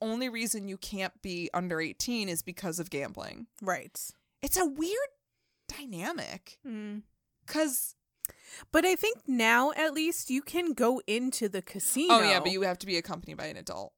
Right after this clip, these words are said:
Speaker 2: No, I mean, you can go into the casino where all the shops and restaurants and stuff are.
Speaker 1: Oh, yeah,
Speaker 2: And
Speaker 1: but
Speaker 2: you
Speaker 1: you can't
Speaker 2: can
Speaker 1: go on the
Speaker 2: chill in there,
Speaker 1: floor.
Speaker 2: but you cannot go on the floor.
Speaker 1: No, not at all. Not even.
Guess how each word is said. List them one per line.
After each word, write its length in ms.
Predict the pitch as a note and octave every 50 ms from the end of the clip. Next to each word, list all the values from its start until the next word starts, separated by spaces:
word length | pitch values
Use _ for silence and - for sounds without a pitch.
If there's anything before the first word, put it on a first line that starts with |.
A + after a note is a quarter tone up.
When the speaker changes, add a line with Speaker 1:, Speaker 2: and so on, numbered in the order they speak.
| _ _ -
Speaker 2:
No, 540 | A#3+ B3 B3+ C#4+ D#4 D#4 D4 B3+ A3 G#3 G3+
I 100 | F#3+ A3
mean, 260 | A3+ A#3 A3+ A3+ A3+
you 120 | A3+ C4 C4
can 240 | - - D4 C4 A#3+
go 220 | A#3 A3 G#3+ G#3+ -
into 400 | - A#3+ B3 B3+ C4 - - B3
the 100 | A3 G#3
casino 920 | - - G#3+ F#3+ - - - C#4 E4+ E4+ C4+ A3 G3 F#3+ F#3 F#3 F#3 F#3+ _ _ _ _ _ _ _ _ _ _ _ _ _
where 320 | - G#3+ G3+ A#3+ A#3 A3+ A3+
all 140 | A3 G#3+ G3+
the 100 | G3+ F#3+
shops 540 | - - - A#3+ A3+ A3+ A3 A3 - -
and 120 | G#3+ G3+ G3
restaurants 560 | G3+ G#3+ A3 G#3+ - - G#3+ F3 F3 F3 -
and 120 | F#3 F3 E3+
stuff 380 | - - - F3 E3+ - -
are. 220 | E3+ D#3+ D#3+ F#3 F3+
Speaker 1:
Oh, 20 | E3+
yeah, 200 | E3+ D#3+ D#3 D#3
Speaker 2:
And 80 | A3+ B3
Speaker 1:
but 60 | C4+
Speaker 2:
you 60 | C#4+
Speaker 1:
you 60 | C#4+ C#4
can't 260 | - - C#4+ C4+ B3+
Speaker 2:
can 60 | B3
Speaker 1:
go 60 | G#3
on 140 | G#3 F#3+ F3+
the 40 | E3
Speaker 2:
chill 420 | - - - - A3+ B3 C4 B3
in 120 | G#3 G3 G3
there, 200 | A3 A3 G#3 G3
Speaker 1:
floor. 80 | F#3 -
Speaker 2:
but 200 | G#3 F#3+ F#3 G3+
you 140 | F#3+ A#3+
cannot 480 | C4 - - D4+ C#4+ B3 F#3+ F3+ F#3 G3
go 140 | - G3+ F#3
on 160 | E3+ D#3+ D3+
the 40 | E3
floor. 300 | - - F3+ F3 D3 - - - -
Speaker 1:
No, 260 | C#3+ G#2+ D#2+ G3+ G3+ _ _ _ _ _ -
not 200 | G3+ G3 F3+ E3+
at 60 | E3
all. 220 | D3+ G#2+ - - - _ _ _ _ -
Not 160 | F3 D#3 D3
even. 300 | C#3+ - - - G#3